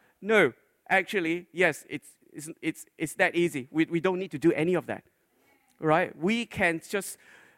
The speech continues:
the Bible says that if we believe in our heart and confess that Jesus Christ is Lord, we are saved. That's it. All right, end of story. If we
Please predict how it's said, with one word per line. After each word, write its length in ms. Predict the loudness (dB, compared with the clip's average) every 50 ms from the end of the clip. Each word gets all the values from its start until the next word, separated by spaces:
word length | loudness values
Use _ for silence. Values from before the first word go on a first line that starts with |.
| _ _ _
the 80 | 0 2
Bible 380 | 4 4 4 4 4 4 2 -2
says 440 | 4 4 4 4 4 -2 -8 -18 _ _ _ _ _ _
that 140 | -2 -2 -2 _
if 200 | -2 -2 -2 -2
we 300 | -8 -8 -6 -4 -4 -4
believe 560 | -4 -2 -2 -2 -2 -2 -6 -6 -6 -6 -6 -6
in 120 | -6 -4
our 160 | -4 -4 -4
heart 300 | 0 2 2 2 2 0 _ _ 0
and 200 | 0 0 0 _
confess 760 | 2 4 4 4 4 0 4 4 4 4 4 -2 -8 -8 -2
that 200 | -2 -2 -2 -2
Jesus 360 | -6 -4 -4 -2 -2 -4 -4
Christ 340 | -2 4 6 6 6 6 2 -4
is 120 | -6 0
Lord, 320 | 2 4 4 4 2 -2 _ _ _ _ _ _ _ 4
we 120 | 6 6
are 80 | 6 6
saved. 300 | 6 6 6 6 4 _ _ _ _ _ _ _ _ _ _ _ _
That's 240 | 4 6 6 6 6
it. 160 | 6 6 4 _ _ _ _ _ _ -18 -18 -18 -18 _ 4
All 100 | 6 8
right, 200 | 8 8 8 6 6
end 200 | 2 6 6 6
of 80 | 4
story. 400 | 4 4 6 6 6 6 4 2 _ _ _
If 180 | 2 2 2 6
we 180 | 4 4 4